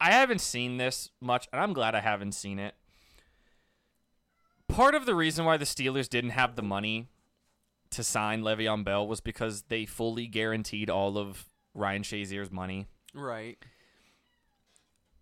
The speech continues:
Speaker 1: And I'm really glad no one's bitched about it, because first of all, if you bitch about that, you are a horrible human being. And
Speaker 2: You,
Speaker 1: secondly,
Speaker 2: you are the, you are the kind of human being that woos someone who has leukemia.
Speaker 1: Yeah, yeah, that was, that's, that happened
Speaker 2: <laughs>
Speaker 1: off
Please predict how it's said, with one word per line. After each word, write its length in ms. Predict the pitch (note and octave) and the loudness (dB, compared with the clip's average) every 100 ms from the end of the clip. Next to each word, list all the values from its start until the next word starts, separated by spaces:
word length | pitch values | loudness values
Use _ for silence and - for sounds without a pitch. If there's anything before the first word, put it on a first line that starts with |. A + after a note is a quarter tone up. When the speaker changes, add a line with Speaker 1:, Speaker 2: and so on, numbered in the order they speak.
| _ _ | _ _
Speaker 1:
And 140 | A3+ B3+ | 2 4
I'm 160 | D4 | 6
really 220 | F3+ D#3 D3 | 6 4 6
glad 300 | B2 B2 B2 | 6 6 6
no 120 | A2+ | 2
one's 180 | A#2 A2 | 0 -2
bitched 300 | G#2+ - C3 | -4 -4 0
about 280 | A#2+ A#2+ | 4 6
it, 180 | A#2+ A#2+ - _ _ _ | 6 2 -2 _ _ _
because 260 | D#3 E3+ | -2 0
first 240 | - D4+ - | 2 2 4
of 60 | G3 | 4
all, 40 | |
if 80 | D#3+ | 4
you 100 | A3+ | 4
bitch 180 | E3+ - | 4 4
about 220 | C3 B2 | 4 6
that, 180 | A#2 A2+ | 4 4
you 180 | C#3+ | 4
are 240 | C#3 A2 G2 | 6 6 4
a 80 | F2+ - _ - | 0 -8 _ -20
horrible 680 | - - F3+ C3+ G#2 G2 | -14 0 2 4 4 0
human 320 | F#2+ G#2 F#2+ | 0 -2 -2
being. 360 | F#2 G2 F2+ F2+ - - - _ - _ - | -2 -2 -2 -6 -12 -20 -20 _ -20 _ -2
And 100 | E3 | 2
Speaker 2:
You, 60 | |
Speaker 1:
secondly, 400 | C4+ B3 E3 F3+ | 4 4 4 2
Speaker 2:
you 60 | E3 | 2
are 20 | |
the, 60 | D3 | 0
you 140 | D3+ | -4
are 40 | D3 | -4
the 80 | |
kind 280 | C3+ D#3 C#3+ | -6 -8 -10
of 60 | B2+ | -8
human 260 | C#3+ C3 | -8 -8
being 240 | A#2+ C3 B2 | -8 -10 -8
that 180 | A#2+ G#2 | -10 -10
woos 480 | A2 B2+ B2+ A#2+ | -8 -6 -6 -8
someone 400 | - B2+ A2+ A#2 | -10 -10 -8 -8
who 140 | A2+ B2 | -10 -10
has 260 | B2 A2 - | -10 -14 -14
leukemia. 340 | - - C3+ | -18 -10 0
Speaker 1:
Yeah, 260 | D3+ E3+ D#3 D#3 | 6 8 8 8
yeah, 240 | D3+ A#2+ | 8 8
that 220 | B2 D#3 D3+ | 6 6 6
was, 140 | B2+ | 4
that's, 380 | C3 F3+ E3 C3+ | 6 6 4 -2
that 180 | - D#3 | 4 6
happened 500 | C#3+ B2+ C3 A2+ F#3+ - | 8 8 6 2 0 -2
Speaker 2:
<laughs> 100 | F#3+ | 2
Speaker 1:
off 460 | B2 A#2 - - | 4 4 2 -10